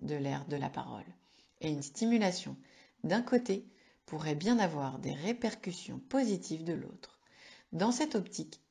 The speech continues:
utiliser les signes peut avoir un effet bénéfique sur la capacité à parler et augmente les chances d'oraliser chez l'enfant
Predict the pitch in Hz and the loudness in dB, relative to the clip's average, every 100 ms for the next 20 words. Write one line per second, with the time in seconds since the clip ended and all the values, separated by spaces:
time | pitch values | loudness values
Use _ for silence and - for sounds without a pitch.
0 | - 226 226 254 240 196 180 151 - 127 | 0 2 4 4 6 6 4 0 -2 -4
1 | - - - - 160 165 139 143 165 156 | -4 -8 -8 -2 0 0 -2 -2 -2 -4
2 | 131 123 208 214 175 - - - - - | -6 2 4 4 0 -6 -12 -14 -16 -10
3 | 135 135 - 196 226 214 180 - - - | -10 -10 -4 0 2 0 -2 -4 -6 -4
4 | 180 - 196 165 - - - - - - | -2 0 0 0 -8 -12 -20 -16 -16 -10
5 | - 151 180 202 233 240 175 - 143 139 | 0 2 4 4 4 2 0 0 -6 -8
6 | - 160 170 180 165 151 143 - - - | -6 0 2 2 0 -2 -6 -10 -16 -20
7 | _ - - 214 170 - - 165 - | _ -2 4 4 4 2 -2 -2 -6